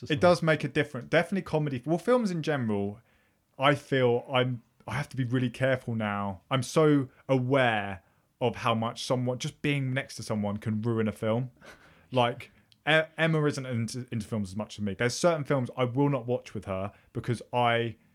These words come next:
Speaker 2: I really wanna see it.
Speaker 1: I'm the same.
Speaker 2: Yeah.
Speaker 1: I'm exactly the
Speaker 2: And you
Speaker 1: same.
Speaker 2: know, you can just feel them there, like, getting bored or feel them there just being like, "Oh,"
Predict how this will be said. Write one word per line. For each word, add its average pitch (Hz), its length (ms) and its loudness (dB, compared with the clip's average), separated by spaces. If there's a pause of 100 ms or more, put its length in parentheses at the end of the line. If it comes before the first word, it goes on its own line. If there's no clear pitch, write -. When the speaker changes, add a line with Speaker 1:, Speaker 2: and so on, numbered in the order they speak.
(520)
Speaker 2:
I 139 100 -2
really 135 360 4
wanna 135 180 0
see 123 240 0
it. 101 220 0
Speaker 1:
I'm 175 240 6
the 175 80 6
same. 98 520 2
Speaker 2:
Yeah. 131 260 8
Speaker 1:
I'm 123 100 6
exactly 127 720 2
the 123 120 0
Speaker 2:
And 123 120 4
you 110 60 4
Speaker 1:
same. 143 80 4
Speaker 2:
know, 160 120 8
you 160 220 0
can 156 100 -8
just 220 200 2
feel 156 320 0
them 131 180 0
there, 117 380 2
like, 113 180 -4
getting 113 240 -10
bored 110 540 0
or 110 100 -8
feel 135 260 0
them 123 160 2
there 113 240 0
just 107 220 -8
being 113 180 -2
like, 107 320 -2
"Oh," 127 420 -8